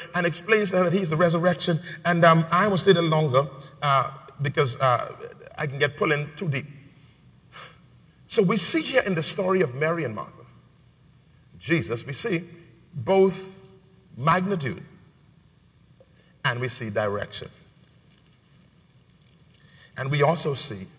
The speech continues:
the need for increased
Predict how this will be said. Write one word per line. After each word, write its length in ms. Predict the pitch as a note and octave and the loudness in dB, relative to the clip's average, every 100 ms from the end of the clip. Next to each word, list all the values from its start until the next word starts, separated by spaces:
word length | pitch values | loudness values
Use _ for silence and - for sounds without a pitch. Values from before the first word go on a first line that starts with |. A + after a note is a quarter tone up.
| _ _ | _ _
the 260 | B2 B2+ G#2 - D#3 B2+ F#2 F2+ F2+ - - - - - - - - - - - - - - B2+ D3 | -12 -12 -14 -14 -14 -10 -12 -12 -14 -14 -18 -18 -18 -16 -16 -16 -18 -16 -18 -20 -20 -20 -6 4 4
need 500 | C3+ F#3 F3+ C3+ - | 4 -2 -2 -4 -8
for 560 | - F3+ C#3+ A2+ A2 - - - _ _ _ _ _ _ | -14 -8 -4 -2 -4 -6 -20 -20 _ _ _ _ _ _
increased 680 | E3 C#3 - - G3 B2 - | -4 -4 -6 -10 -10 -10 -12